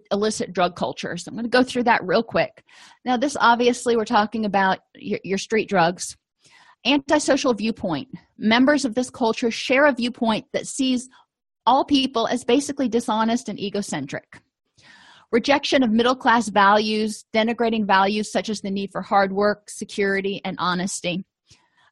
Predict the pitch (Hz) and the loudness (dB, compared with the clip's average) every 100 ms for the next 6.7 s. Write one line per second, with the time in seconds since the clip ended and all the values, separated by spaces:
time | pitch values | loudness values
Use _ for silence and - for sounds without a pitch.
0 | - 190 156 127 - _ _ _ _ - | -12 -6 -6 -8 -16 _ _ _ _ 0
1 | 311 381 349 302 - 403 440 294 311 247 | 2 2 2 -2 -2 -2 -2 -2 0 0
2 | 233 220 285 294 294 285 285 - 240 - | -2 -2 -4 0 2 4 2 2 -4 -2
3 | 262 233 226 - 262 254 247 220 220 175 | -2 -2 -2 -2 0 0 0 -2 -4 -4
4 | 190 208 226 233 202 208 208 208 - 185 | -2 0 0 -2 -2 0 -2 -2 -6 -6
5 | 196 190 - 185 190 190 190 175 175 185 | -6 -10 -6 -6 -4 -8 -6 -4 -4 -2
6 | 170 175 196 180 185 202 | -4 -4 -2 0 2 -2